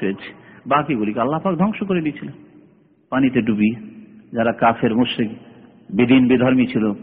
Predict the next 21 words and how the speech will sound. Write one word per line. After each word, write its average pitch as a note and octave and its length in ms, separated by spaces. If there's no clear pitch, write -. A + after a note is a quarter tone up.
কারণ D3 200
আল্লাহ D#3 260
পাক F3 180
তাদেরকে F3 360
দীর্ঘ B3 440
সময় G3+ 260
দিয়েছিলেন, B2+ 480
একশো D3 320
বছর D3 240
নয়, C3+ 260
দুইশো E3 300
বছর D#3 240
নয়, C3 300
তিনশো E3 360
নয়, C#3 220
চারশো D#3 360
নয়, C#3+ 180
পাঁচশো D#3+ 360
নয়, C3+ 120
কত D#3 180
বছর? D3 380